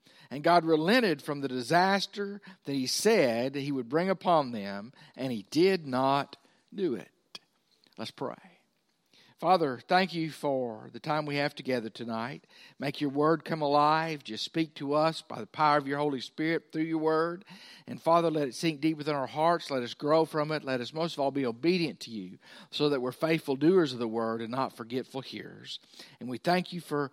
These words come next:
all that you're about in our lives and in our church. In Christ's name, amen. I don't know if you've ever watched a child have a tantrum.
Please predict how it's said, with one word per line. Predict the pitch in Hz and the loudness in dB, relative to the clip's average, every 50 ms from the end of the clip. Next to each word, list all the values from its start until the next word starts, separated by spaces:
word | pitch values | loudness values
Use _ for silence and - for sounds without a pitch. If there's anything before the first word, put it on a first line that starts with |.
| - - - | -12 -20 -12
all | - - 151 160 170 160 | -6 0 2 2 2 2
that | 160 160 - - | 0 -6 -4 -2
you're | 170 | -2
about | 165 151 151 156 165 160 156 | 0 2 4 4 4 4 2
in | 143 127 | 0 -2
our | 120 120 127 | -2 -2 -2
lives | 135 147 156 156 156 156 156 143 135 | -2 0 2 2 4 2 2 0 -2
and | 139 143 | -6 -6
in | 151 156 | -4 -2
our | 151 156 | -2 -2
church. | 151 - - 107 95 98 98 - - - | -2 -4 -8 -8 -8 -10 -10 -12 -14 -14
In | 110 110 | -14 -12
Christ's | - - 151 156 170 156 - - | -6 -2 0 0 0 0 -2 -8
name, | - - - 80 82 - _ _ _ _ - | -12 -14 -14 -16 -18 -20 _ _ _ _ -16
amen. | 104 110 113 117 110 95 - - _ _ _ _ _ _ _ _ _ _ _ _ _ _ _ _ _ _ _ - - - - - | -12 -10 -8 -8 -8 -10 -12 -16 _ _ _ _ _ _ _ _ _ _ _ _ _ _ _ _ _ _ _ -20 -20 -20 -20 -8
I | - | 0
don't | 170 233 240 | 2 2 4
know | 226 208 | 6 4
if | 214 - | 4 4
you've | 202 196 180 | 0 2 4
ever | 202 202 190 175 | 4 6 6 4
watched | 170 190 208 202 180 160 - - | 6 6 6 6 4 2 -4 -8
a | 135 | -8
child | - - 208 196 190 180 160 143 147 139 147 | -4 0 2 4 4 6 6 4 4 4 2
have | 151 143 139 | 0 -2 -2
a | 147 | -4
tantrum. | - - 190 185 180 175 165 - - 104 156 156 143 | -6 -2 0 0 2 0 0 -2 -8 -12 -14 -16 -20